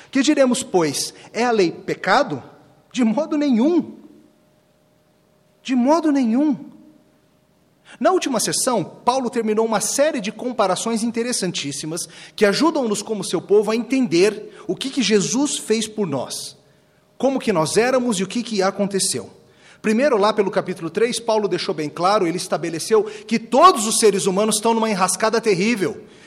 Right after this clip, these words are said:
que todos os seres humanos são pecadores. E no três e no quatro e no cinco, ele explicou pra gente como funcionou a maravilhosa justificação pela fé somente.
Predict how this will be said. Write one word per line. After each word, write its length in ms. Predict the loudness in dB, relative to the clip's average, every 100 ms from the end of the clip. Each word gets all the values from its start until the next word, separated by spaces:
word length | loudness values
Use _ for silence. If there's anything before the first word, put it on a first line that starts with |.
| -8
que 100 | -2
todos 300 | 4 4 4
os 100 | 2
seres 240 | 2 2
humanos 400 | 0 2 2 0
são 260 | 0 0 -2 -14 -2
pecadores. 840 | 0 2 0 2 2 2 -4 -8 -12 -20 _ _ -6
E 60 | -2
no 120 | 0
três 300 | 0 0 0
e 60 |
no 100 | -4
quatro 500 | 0 2 2 0 -2
e 100 | -4
no 220 | -6 -8 -4
cinco, 400 | -2 -2 0 -2
ele 120 | -2
explicou 360 | -8 -6 -2
pra 160 | 0 0
gente 280 | -2 -4 -4
como 240 | -4 -4
funcionou 840 | -4 -8 -4 -2 0 2 2 2 -8 -8
a 120 | -4 -2
maravilhosa 960 | 0 0 0 -2 0 4 4 4 -2 -6 -12
justificação 1040 | -4 -2 -2 -4 -4 -4 -4 -2 -4 -4 -8 -20 _ _
pela 480 | -4 -2 -4 -6 -18
fé 400 | -10 -6 -6 -8
somente. 800 | -10 -8 -6 -6 -6 -8 -10 -18